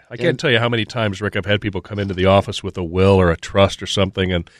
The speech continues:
Speaker 1: and I say, say to them, "Do you really know what this says? Is this really where you want your money going?" And they, inevitably something will be messed up, and, uh, somebody be misidentified, or somebody would be a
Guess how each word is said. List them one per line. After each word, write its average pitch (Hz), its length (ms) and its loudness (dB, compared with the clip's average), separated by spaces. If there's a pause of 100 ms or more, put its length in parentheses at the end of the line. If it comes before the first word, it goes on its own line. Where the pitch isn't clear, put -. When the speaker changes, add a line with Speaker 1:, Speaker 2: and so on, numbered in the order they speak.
(240)
Speaker 1:
and 95 180 0
I 92 80 4
say, 101 560 0
say 104 260 0
to 101 160 -6
them, 98 220 0
"Do 95 140 -8
you 110 320 2
really 107 520 0
know 104 240 0
what 98 220 0
this 90 140 -6
says? 98 420 2
Is 87 120 -8
this - 260 -4
really 107 180 0
where 95 180 0
you 95 120 2
want 98 240 0
your 101 80 -4
money 95 240 -4
going?" 101 340 4
And 95 140 -4
they, 92 60 -6 (340)
inevitably 127 520 -2
something 104 440 -2
will 90 80 -8
be 90 160 -4
messed 92 340 -4
up, 98 260 2
and, 87 360 -6 (100)
uh, 95 200 -6
somebody 98 280 0
be 87 160 -2
misidentified, 95 1000 -2
or 82 200 -8
somebody 87 260 -18
would 78 80 -16
be 87 160 0
a 76 80 -2